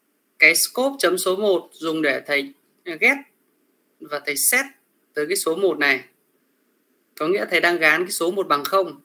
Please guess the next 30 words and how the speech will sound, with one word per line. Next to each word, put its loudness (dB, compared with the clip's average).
Chạy 2
chương 2
trình 0
này. 0
Đấy, 2
đúng 0
số 2
một 4
bằng 0
không 2
nó 4
hiển -2
thị -6
ra 0
chưa? -2
Thầy -6
thích -6
cái -4
gõ -4
dữ -4
liệu -2
bao 0
nhiêu 0
thì -2
nó 0
hiển -2
thị -6
ra -2
bấy -2
nhiêu. -2